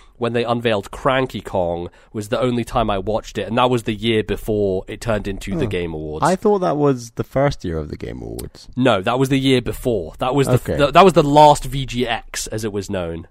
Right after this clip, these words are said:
Speaker 1: uh, back
Speaker 2: Okay.
Speaker 1: in the day. Um, that was where they actually unveiled No Man's Sky for the first time, uh, as it would become infamous thereafter. Uh, but, uh, yeah, lots of interesting things happen around the Game Awards. Um, I think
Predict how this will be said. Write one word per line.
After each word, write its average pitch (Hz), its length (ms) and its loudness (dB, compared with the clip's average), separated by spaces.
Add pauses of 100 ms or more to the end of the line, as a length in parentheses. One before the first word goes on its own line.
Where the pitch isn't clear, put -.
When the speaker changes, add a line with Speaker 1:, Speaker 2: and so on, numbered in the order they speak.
Speaker 1:
uh, 87 240 -8
back 110 200 4
Speaker 2:
Okay. - 120 -8
Speaker 1:
in 90 80 -10
the 85 60 -12
day. 85 260 -12 (420)
Um, 87 200 -10
that 160 120 8
was 160 120 4
where 147 160 4
they 127 200 4
actually 123 300 -2
unveiled 113 500 0
No 117 120 -2
Man's 104 240 -2
Sky 143 280 -2
for - 120 -14
the 95 60 -12
first 87 300 -8
time, 87 460 -10
uh, 90 280 -12 (340)
as 98 180 -12
it 98 100 -8
would 95 140 -8
become 101 300 -8
infamous 101 580 -6
thereafter. 95 640 -2 (400)
Uh, 92 240 -10 (140)
but, 104 260 -6
uh, 104 120 -2
yeah, 123 200 2
lots 175 260 2
of 214 120 2
interesting 196 360 2
things 185 200 0
happen 175 260 0
around 160 300 4
the 139 60 -2
Game 107 240 -2
Awards. 92 380 -6
Um, 101 360 -4 (320)
I 175 120 4
think 254 300 2